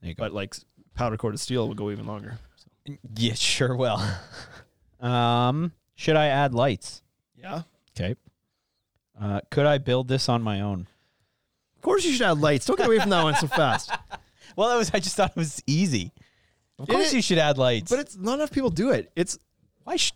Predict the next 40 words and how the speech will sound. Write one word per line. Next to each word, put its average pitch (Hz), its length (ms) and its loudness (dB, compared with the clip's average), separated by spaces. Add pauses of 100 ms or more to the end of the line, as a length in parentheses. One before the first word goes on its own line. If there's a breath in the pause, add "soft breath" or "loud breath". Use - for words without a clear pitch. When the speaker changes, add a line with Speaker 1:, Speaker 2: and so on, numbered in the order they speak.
(100)
Speaker 1:
why 359 100 2
wouldn't 392 240 0
you 269 120 4
add 170 180 2
lights? 151 300 2
Speaker 2:
Save 269 260 2
a 320 40 2
little 320 180 4
budget 196 320 2
for 208 120 0
your 175 180 2
lights 127 500 0 (200)
because 175 260 0
it 180 60 -2
just 247 240 -2
takes - 300 0
your 135 100 0
space - 520 0
from, 113 200 -2
like, 104 280 -4 (160)
a 110 160 0
three 165 280 0
out 180 60 4
of 165 80 0
ten 170 240 2
to 123 140 2
a 101 100 -4
nine 170 460 0
out 107 60 0
of 98 80 -4
ten. 95 260 -4
Like, 98 240 -8 (160)
adding 156 320 0
lights 143 500 -2
is - 380 -10 (680)
badass. 123 600 -2
Speaker 1:
My 214 340 -2
argument 147 480 -4
with 110 140 -4
lights 110 440 -2